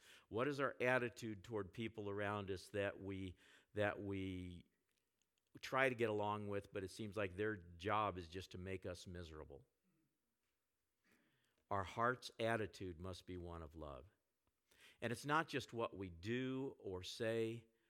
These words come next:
but how we do or say it. The motivation, the attitude of our heart, the motivation behind it.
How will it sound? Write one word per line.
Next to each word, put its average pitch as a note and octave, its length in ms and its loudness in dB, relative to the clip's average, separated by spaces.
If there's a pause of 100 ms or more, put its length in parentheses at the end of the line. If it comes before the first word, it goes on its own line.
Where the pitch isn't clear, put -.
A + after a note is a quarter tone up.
(220)
but G#2 120 -4 (200)
how B2 220 4
we A2 200 -2
do F2 360 -4 (180)
or F2 160 -6
say E2 400 -8
it. C#2+ 80 -12 (720)
The G#2+ 60 0
motivation, A#2 1000 0 (180)
the G#2 200 0
attitude A2 640 0
of E2 140 -8
our E2+ 120 -4
heart, F2+ 360 -2
the F#2+ 60 -6
motivation A2+ 720 -2
behind F#2+ 480 -6
it. D2 100 -8